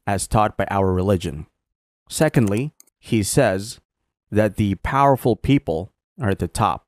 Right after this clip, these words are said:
which Tate himself calls the Matrix, has been trying to silence him for a very long time. They banned his social media accounts and his payment processes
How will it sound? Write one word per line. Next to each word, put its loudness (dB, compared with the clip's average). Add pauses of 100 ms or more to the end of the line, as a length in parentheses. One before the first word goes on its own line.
which 0
Tate 0
himself 0
calls 2 (440)
the 4
Matrix, -2
has -2
been 2
trying 0
to 2
silence 0
him -6
for 0
a 2
very 0
long -4
time. -6 (180)
They 6
banned 0
his 0
social 0
media 2
accounts -4
and -2
his -4
payment -2
processes -4